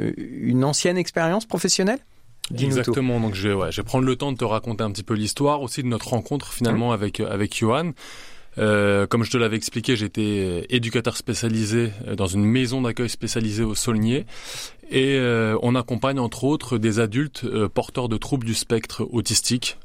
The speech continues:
Speaker 2: Euh, et, euh, et à un moment donné,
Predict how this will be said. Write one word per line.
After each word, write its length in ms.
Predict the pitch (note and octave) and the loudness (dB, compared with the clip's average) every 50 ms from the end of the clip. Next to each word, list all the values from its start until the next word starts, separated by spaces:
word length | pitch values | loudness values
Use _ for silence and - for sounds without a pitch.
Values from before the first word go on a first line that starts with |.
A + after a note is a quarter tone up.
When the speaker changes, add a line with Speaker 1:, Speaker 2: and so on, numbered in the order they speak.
| - - | -8 -4
Speaker 2:
Euh, 840 | G#2+ G#2 G2+ G2 G2 F#2+ F#2 F#2 F#2 F#2 F#2 F2+ F2+ F2+ F#2 F#2 F#2 - A#2 A#2+ - - - - - - - - - - - - - - - - - - - - - - - | -2 0 2 2 2 2 2 2 2 2 0 2 0 0 0 0 -2 -4 -4 -6 -6 -8 -10 -10 -12 -18 -18 -18 -18 -18 -18 -20 -20 -20 -20 -20 -20 -20 -20 -20 -20 -12 -4
et, 160 | - D3+ C3 | 0 2 2
euh, 760 | C3 C3 C3 B2 A#2+ A#2+ A#2 A#2 A2+ A2 A2 A2 G#2+ G#2+ G#2+ | 2 2 2 2 2 2 2 2 2 2 2 2 0 0 2
et 40 | - | 2
à 60 | G#2+ | 2
un 20 | A2+ | 2
moment 240 | B2+ C3 C3+ C3 | 2 2 2 2
donné, 460 | A#2+ B2 A#2+ B2 C3+ D3+ D#3+ E3 - | 2 2 2 2 2 0 0 -2 -6